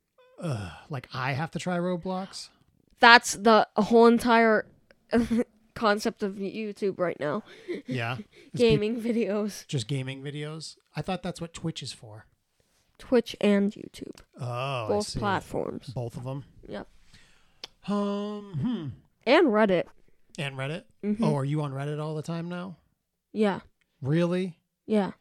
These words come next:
Speaker 1: You better not be.
Speaker 2: <laughs> I'm kidding.
Speaker 1: Oh, kid.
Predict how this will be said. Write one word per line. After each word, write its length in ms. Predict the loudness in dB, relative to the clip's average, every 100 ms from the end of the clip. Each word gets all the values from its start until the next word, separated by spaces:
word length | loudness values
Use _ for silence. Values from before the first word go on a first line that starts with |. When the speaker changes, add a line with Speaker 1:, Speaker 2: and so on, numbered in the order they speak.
| _
Speaker 1:
You 120 | -10
better 240 | -6 -6 -6
not 240 | -8 -8
be. 280 | -10 -10 -8 -8
Speaker 2:
<laughs> 120 | -4 0
I'm 160 | 0
kidding. 360 | 0 0 2 0 -4 _ _ _ _ _ -20 -20 _ _ -6
Speaker 1:
Oh, 520 | -6 -6 -10 -16 -20
kid. 320 | -12 -10 -8